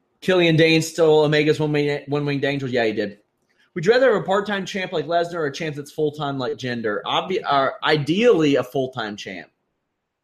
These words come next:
What is the end goal of the Joe Lesnar feud? Well, it was just to hold Lesnar over, but W W E didn't anticipate this taking off the way it did, and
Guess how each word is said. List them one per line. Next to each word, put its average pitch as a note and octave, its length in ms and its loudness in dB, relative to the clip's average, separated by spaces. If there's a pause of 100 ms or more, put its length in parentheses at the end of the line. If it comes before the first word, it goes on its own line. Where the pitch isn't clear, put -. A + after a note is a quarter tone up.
(760)
What A#3 140 4
is G3 60 -2
the G#3 120 0
end G3 140 2
goal G3 220 4
of D#3+ 80 -2
the C#3 80 -2
Joe D#3+ 200 4
Lesnar D3 420 4
feud? B2 340 -6 (540)
Well, D#3+ 260 2
it C3+ 60 -6
was F#3 360 2
just D#3+ 240 -4
to D3+ 100 0
hold D3 600 -4 (200)
Lesnar F3+ 540 -2
over, G#2 540 -2
but A#2+ 480 -4 (960)
W F3 240 -2
W F#3+ 260 -2
E B3 60 -8
didn't F3 240 -2
anticipate D3 1000 -2 (180)
this C#3+ 280 0
taking C#3+ 320 -4
off E3+ 260 2
the C#3 80 -2
way B2 180 2
it A#2+ 160 0
did, C3+ 340 2
and G#2+ 420 -4